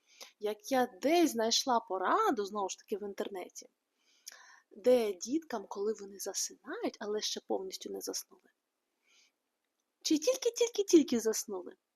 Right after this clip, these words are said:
а радили говорити, які вони прекрасні, красиві, розумні,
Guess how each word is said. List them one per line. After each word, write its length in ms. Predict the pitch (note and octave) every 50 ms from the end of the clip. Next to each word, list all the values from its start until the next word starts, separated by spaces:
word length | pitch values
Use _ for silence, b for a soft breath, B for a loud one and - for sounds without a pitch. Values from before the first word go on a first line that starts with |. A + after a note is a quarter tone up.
| _ _ _ _ _ _ _ _ _ _
а 340 | G#3 G3+ G#3 G3 - - -
радили 680 | - A3 B3 C#4+ C4+ A3+ - A#3 A3 A3 G#3+ G3+ G3 - _ _ _ _ _ _ _ _ _ _ _ _ _ _ _ _
говорити, 680 | - G3+ A#3 A3 - A3 G#3+ C4 D4+ E4 - - A3 -
які 720 | A3 G3+ - A#3+ A#3 A#3+ - _ _ - - E4+ E4+ E4+
вони 440 | C#4 B3 B3+ B3+ A#3+ A#3 A#3+ C4+ C4 -
прекрасні, 720 | - B3 B3 A#3 - - - G3+ - - - - - - _ _ _ _ _ b b b b b b b b b b b b _
красиві, 920 | - - C#4+ D4+ D4 C#4 - - - - A#3 G#3+ F#3+ F#3 F#3 F3+ - - - _ _ -
розумні, 1000 | C4 C4 C#4 C#4 C4+ B3 A3+ G#3+ - A3+ A3 G#3 F#3 F3 - D#3 - - - _